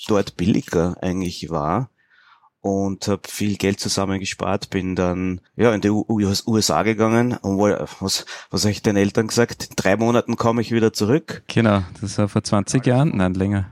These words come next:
Speaker 1: Ich wollte alles vom, vom, vom Privatpilotenschein bis zum, bis zum Fluglehrer fertig machen und dann wieder nach Österreich zurück. Das war eigentlich kein Plan, in der U S A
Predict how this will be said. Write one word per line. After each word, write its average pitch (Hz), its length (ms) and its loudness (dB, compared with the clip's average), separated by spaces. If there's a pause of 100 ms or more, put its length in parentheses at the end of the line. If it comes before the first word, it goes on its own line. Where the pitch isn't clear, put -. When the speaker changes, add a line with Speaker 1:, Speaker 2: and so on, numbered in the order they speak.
Speaker 1:
Ich 95 140 -2
wollte 104 260 2
alles 117 240 4
vom, 110 340 0
vom, 95 440 -2
vom 98 340 -4
Privatpilotenschein 120 1600 0
bis 123 200 -4
zum, 113 320 -2
bis - 200 -4
zum 110 180 -4
Fluglehrer 117 440 -2
fertig 117 360 0
machen 139 360 -4
und 113 200 -2
dann 113 100 0
wieder 110 180 0
nach 110 160 -4
Österreich 98 400 -2
zurück. 90 280 -4
Das 87 100 -8
war 95 140 -2
eigentlich 90 160 -4
kein 98 180 -2
Plan, 82 300 0
in 101 100 0
der 98 160 0
U 104 100 -2
S 92 140 -2
A 92 240 0